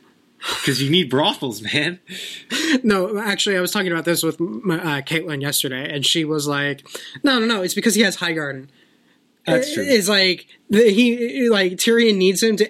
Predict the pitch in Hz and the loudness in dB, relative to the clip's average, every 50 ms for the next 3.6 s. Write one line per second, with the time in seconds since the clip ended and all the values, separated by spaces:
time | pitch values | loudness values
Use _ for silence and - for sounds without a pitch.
0 | - 185 190 190 196 190 - 202 - 165 165 156 - 175 175 175 - 175 170 165 | 0 -2 -2 -2 -2 -2 -4 -4 -4 -4 -4 -2 0 0 2 2 2 2 0 0
1 | 165 - 180 170 170 170 170 156 165 147 165 160 156 156 - 160 143 - 147 143 | 0 0 0 0 0 0 -2 -2 -2 -2 -2 -2 -4 -4 -6 -6 -6 -4 -4 -2
2 | 147 160 170 180 196 214 196 131 123 110 233 - _ - 202 196 185 180 175 175 | 0 2 2 2 2 0 -2 -2 -4 -6 -6 -6 _ -4 -2 0 2 0 0 -2
3 | 165 143 202 202 196 190 175 170 165 151 - | -2 0 2 2 4 4 2 2 0 -4 -6